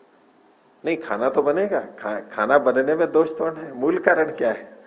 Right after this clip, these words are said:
और हमने सोच लिया कि जब जब धुआं होता है तो अग्नि तो है, और अग्नि के बिना खाना नहीं बनेगा, इसलिए धुआं तो होगा ही। भाई, ये भी, क्या ये व्याप्ति है कि जब जब धुआं, जब जब अग्नि होगी तब तक धुआं होगा ही?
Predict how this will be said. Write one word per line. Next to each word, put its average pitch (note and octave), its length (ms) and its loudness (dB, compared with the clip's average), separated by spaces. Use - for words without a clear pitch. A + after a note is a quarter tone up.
और A2 120 -4
हमने A#2 300 0
सोच A#2 280 -2
लिया B2+ 300 4
कि B2+ 180 -6
जब A2+ 240 0
जब A#2+ 480 -4
धुआं A#2+ 320 2
होता A#2 280 2
है A#2+ 100 6
तो A#2+ 140 0
अग्नि G#2+ 320 0
तो A2+ 160 -2
है, C#3 440 -6
और G#2+ 120 4
अग्नि B2 480 0
के C3+ 160 0
बिना B2+ 260 0
खाना B2 340 0
नहीं C#3 160 -2
बनेगा, C3+ 380 4
इसलिए B2+ 300 2
धुआं G#2 300 0
तो C3+ 120 4
होगा D#3 240 6
ही। D#3+ 100 0
भाई, - 2250 -20
ये G#2+ 200 0
भी, B2+ 360 -8
क्या B2+ 120 2
ये C3 200 4
व्याप्ति C#3+ 420 6
है E3 100 2
कि E3 100 -2
जब C3+ 200 2
जब D3 180 4
धुआं, C3+ 480 2
जब A#2 160 -2
जब C#3+ 160 6
अग्नि C#3 240 2
होगी C#3+ 240 0
तब C#3 200 -2
तक C#3+ 60 0
धुआं C3 340 2
होगा C3+ 220 6
ही? - 180 4